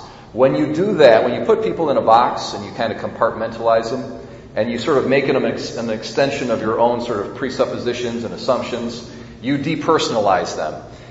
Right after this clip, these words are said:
And you situate yourself in such a way that you're not listen-, you can't listen to them. You really can't hear who they really are.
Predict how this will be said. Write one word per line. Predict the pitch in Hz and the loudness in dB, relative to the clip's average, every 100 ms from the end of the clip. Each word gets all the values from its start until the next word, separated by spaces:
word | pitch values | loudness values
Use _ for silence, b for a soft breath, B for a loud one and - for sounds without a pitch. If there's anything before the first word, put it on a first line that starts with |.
| B - | B 0
And | 127 131 127 | 4 4 2
you | 131 | -2
situate | - 233 220 185 147 | 0 0 2 2 2
yourself | 127 - 143 123 | -2 4 6 6
in | 113 | 2
such | - 135 131 | 0 0 2
a | |
way | 113 127 113 107 - - - | 6 6 6 0 -4 -8 -8
that | 95 120 120 120 | 2 4 4 2
you're | 123 | 2
not | 127 131 | 4 4
listen-, | 127 127 - 110 | 4 0 -2 -8
you | - | -6
can't | 156 139 | -4 -2
listen | 135 117 95 | -2 -2 -8
to | 90 | -8
them. | 82 78 - | -8 -8 -12
You | 104 | -8
really | 113 127 123 | 0 2 2
can't | 120 127 117 | 0 -4 -4
hear | - - 123 107 95 82 - - | -8 -8 -4 -2 -2 -4 -10 -8
who | 143 131 127 110 - - | -4 0 0 -2 -6 -6
they | 101 | -4
really | 95 98 90 87 | -2 -2 -4 -2
are. | 95 92 80 71 - - | 2 4 2 0 -6 -12